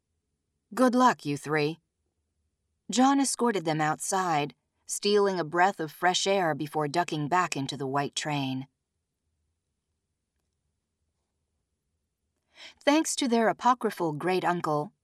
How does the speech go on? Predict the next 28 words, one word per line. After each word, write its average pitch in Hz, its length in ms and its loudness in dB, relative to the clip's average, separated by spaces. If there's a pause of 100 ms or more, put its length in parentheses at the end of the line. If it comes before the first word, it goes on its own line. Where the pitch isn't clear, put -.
(140)
the 214 200 0
apparently 262 540 -2
siblings 175 580 -2
shared 214 300 0
a 208 60 0
bedroom 165 720 -2
that 220 200 2
was 220 200 0
originally 202 560 -2
designed 160 480 -2
for 156 140 -6
one 165 320 -4
patient. 165 560 -4 (1120)
Imperceptibly 233 960 2
tinier 220 560 0
than 151 180 -2
their 143 160 0
efficiency 165 600 -2
apartment 151 540 -2
in 139 140 -2
McAllen, 151 600 -2 (540)
the 254 100 -2
close 294 340 0
quarters 226 560 0
did 247 180 -4
not 277 280 0
bother 175 360 0
Thule. 151 560 -2